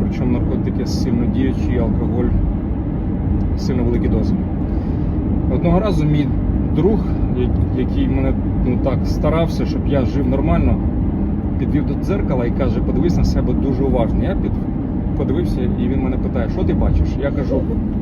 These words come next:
«Все», кажу, «нормально». Він каже: «Да яке нормально? Слухай, ти в собі, в с-, в своєму житті зараз хорониш всі свої майбутні покоління. В тебе не буде ні дітей, ні онуків». Каже:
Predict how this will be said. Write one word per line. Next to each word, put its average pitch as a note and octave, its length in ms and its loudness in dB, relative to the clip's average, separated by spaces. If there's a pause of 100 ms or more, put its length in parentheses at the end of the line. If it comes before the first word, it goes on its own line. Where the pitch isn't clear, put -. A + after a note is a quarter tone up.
(420)
«Все», - 240 2
кажу, - 280 0 (300)
«нормально». - 520 0 (1000)
Він - 140 0
каже: D3+ 160 0
«Да E3+ 120 2
яке - 240 4
нормально? - 440 6
Слухай, - 400 4
ти E3 80 2
в - 80 0
собі, F3 440 0
в - 60 -4
с-, - 320 -2 (160)
в - 40 -2
своєму D#3 480 2
житті D#3 320 2
зараз - 540 0 (800)
хорониш D#3+ 500 0
всі - 340 0
свої D3 260 0
майбутні C3+ 500 0
покоління. - 560 0
В - 100 -2
тебе - 280 0
не C3 100 -2
буде A2+ 300 -4
ні A#2 440 0
дітей, - 440 -2
ні C3 300 -2
онуків». D3 560 -4 (440)
Каже: B2+ 140 -4